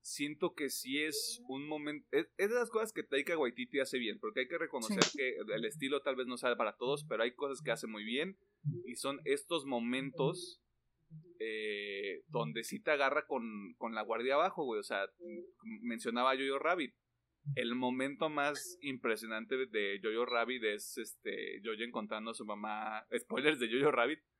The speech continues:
Speaker 1: eh, encuentra a su mamá, que es Scarlett Johansson, este, colgada en una plaza pública, güey. O sea, después de días de no saber dónde estaba.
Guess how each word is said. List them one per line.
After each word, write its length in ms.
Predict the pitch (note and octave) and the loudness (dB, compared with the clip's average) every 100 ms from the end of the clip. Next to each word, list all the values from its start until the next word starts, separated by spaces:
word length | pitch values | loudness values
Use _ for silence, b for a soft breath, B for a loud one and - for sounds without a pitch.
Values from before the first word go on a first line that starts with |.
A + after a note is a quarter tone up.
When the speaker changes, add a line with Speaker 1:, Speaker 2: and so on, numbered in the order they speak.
| _ _ _ C#3 - _ | _ _ _ -10 -10 _
Speaker 1:
eh, 720 | A2 G#2+ G2+ G2+ - - - - - | -2 0 0 -2 -4 -8 -10 -12 -8
encuentra 440 | A2 A2+ A2 B2+ | -4 -4 0 -2
a 40 | |
su 80 | B2 | 0
mamá, 360 | B2 A2 A2 A#2 | -2 -2 -2 -2
que 100 | A#2 | -2
es 80 | A#2 G#2+ | -6 -6
Scarlett 300 | - A2 A2 | -6 -4 -4
Johansson, 520 | - A2 A2 A2 G#2+ | -4 -6 -4 -8 -8
este, 880 | G2 G2 - - - - - - - _ | -14 -14 -12 -10 -8 -8 -10 -16 -20 _
colgada 360 | A#2 A2 A2+ | -4 0 0
en 60 | A#2 | 0
una 200 | A#2+ A2+ | 0 -2
plaza 220 | A#2+ A#2+ | -2 -6
pública, 340 | A#2 F3+ G3+ B2+ | -4 -4 -2 -2
güey. 160 | G2 | -2
O 40 | - | -4
sea, 120 | G2 | -8
después 300 | - A#2 A2+ | -6 -6 -2
de 80 | B2 | -2
días 200 | B2 B2 | 0 0
de 80 | A#2 | -2
no 100 | A2 | -4
saber 240 | A#2+ A2 | -2 -2
dónde 160 | A#2 G#2+ | -2 -6
estaba. 380 | - D#3 D#3+ | -2 -2 -2